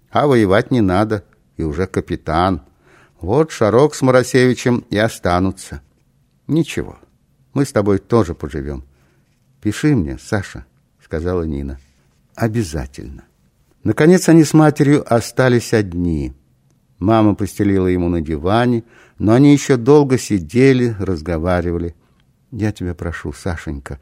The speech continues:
я знаю, ты не трус, но ты самолюбив и потому бываешь неосторожен. Тебе тридцать лет, но ты по существу не жил,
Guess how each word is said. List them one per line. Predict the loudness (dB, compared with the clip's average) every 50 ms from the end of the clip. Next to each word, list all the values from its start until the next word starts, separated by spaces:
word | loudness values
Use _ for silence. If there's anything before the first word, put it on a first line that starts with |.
| _ -20 -20 -20 _ -6
я | -4 -2 -2 -2
знаю, | -2 -2 -2 -2 -2 -2 -2 -4 -6 -8 -8 -4
ты | -2 0
не | 0 0 -2
трус, | -2 -4 -4 -2 -2 -4 -6 -8 -14 _ -20 -20 -20 _ -8
но | -8 -8 -6
ты | -4 -4 -2 -2 -2 -4 -6 -10
самолюбив | -10 -4 0 0 2 2 2 0 0 0 -2 -2 -2 -2 -2 -6 -14 -20 _ -10
и | -10
потому | -10 -8 -4 -2 0 0 0
бываешь | 0 0 0 0 0 0 -2 -4 -4
неосторожен. | -4 -4 -4 -6 -8 -6 -6 -2 -2 -2 -2 -2 -4 -8 -12 -12 _ _ _ _ _ _ _ -10
Тебе | -6 -4 -4 -4
тридцать | -4 -4 -6 -6 -6 -8 -10 -12 -12 -10 -8 -4
лет, | -2 -2 -2 -4 _ _ _ -20 -20 -16 _ -4
но | -4 -4
ты | -2 -2 -6 -6
по | -4 -6 -8
существу | -6 -4 -6 -6 -4 -4 -6 -6 -8 _ -6 -2 0
не | 0 2 0 0
жил, | -2 -4 -4 -2 -4 -4 -6